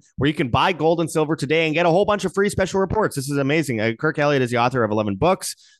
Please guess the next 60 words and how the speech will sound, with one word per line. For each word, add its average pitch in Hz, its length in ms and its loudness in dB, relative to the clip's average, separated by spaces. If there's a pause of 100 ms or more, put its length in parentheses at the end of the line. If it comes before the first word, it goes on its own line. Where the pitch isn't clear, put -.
The 113 40 -2
link 143 220 -2
is 127 80 -4
in 139 100 0
the 131 80 0
description. 170 640 0 (380)
Um, 131 260 2
he's 123 220 0
been - 100 -2
on 143 100 0
our 139 140 2
show. 139 240 0
He's 127 100 2
been 131 120 0
on 127 100 2
InfoWars. 131 480 0
He'll 127 100 -2
be 127 120 0
on 127 100 2
our 120 80 2
show 123 160 -2
again 120 240 -2
sometime 110 300 -2
soon. 170 420 0
And 139 180 0
again, 135 360 -2 (180)
you 123 100 -6
can 127 100 -4
get 143 120 2
a - 20 2
whole 147 140 2
bunch 165 160 0
of 143 80 -4
different 135 300 -4
services 131 420 -4
from 113 140 -6
this. 110 180 -2
But 120 240 -2 (180)
all 156 120 0
you 208 40 4
have 220 60 0
to 202 100 -8
do 190 140 2
is 156 80 0
go 170 100 0
to 165 60 -4
that 160 140 0
sign-up 165 320 0
sheet, 139 240 -4
put 147 160 0
in 160 80 0
your 151 100 2
name, 139 380 0 (280)
email, 135 640 0
phone 156 160 2
number, 127 460 0 (100)
uh, 117 260 2
and, 127 300 -2
and, 123 280 -2
uh, 98 200 -6